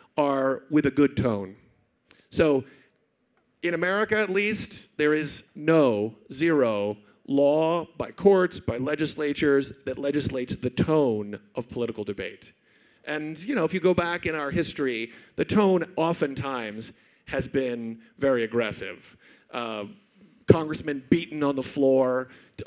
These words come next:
nearly to death with canes. You know, we fought a civil war that cost us uh, you know, hundreds and hundreds of thousands of lives. So we've had a tumultuous history. Um, but I, for one, would like a,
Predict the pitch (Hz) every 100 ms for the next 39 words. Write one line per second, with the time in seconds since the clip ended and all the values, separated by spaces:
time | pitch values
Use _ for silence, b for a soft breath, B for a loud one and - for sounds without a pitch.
0 | - 156 151 139 135 120 135 123 131 127
1 | 123 - 123 123 117 117 120 127 120 135
2 | 147 131 120 143 120 117 117 110 107 107
3 | - 123 117 110 107 - - b b b
4 | - 120 113 110 123 107 101 143 131 120
5 | 113 127 113 113 123 110 110 107 104 104
6 | 95 95 - 117 147 156 175 160 - 139
7 | 131 139 120 110 - 131 - 104 95 92
8 | 98 b b b b b - 127 117 117
9 | 120 - 156 170 196 190 156 147 135 127
10 | 123 117 117 117